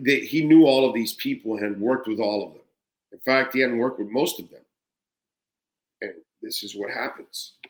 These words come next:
And it doesn't matter if it's a business owner, it doesn't matter if you're a, a football, a basketball, a hockey coach,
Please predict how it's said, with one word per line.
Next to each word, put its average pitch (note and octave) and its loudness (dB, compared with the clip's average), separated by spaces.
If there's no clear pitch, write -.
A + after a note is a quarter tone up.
And A2+ -4
it A2+ -8
doesn't C#3+ 2
matter C#3+ 4
if - -6
it's A2+ -4
a - -14
business D3+ 2
owner, C#3 2
it A2 0
doesn't A2+ -2
matter A2+ 2
if - -14
you're A#2 2
a, - 0
a - -10
football, C3 0
a F#2+ -4
basketball, B2 0
a G#2 -10
hockey B2+ -4
coach, B2+ 0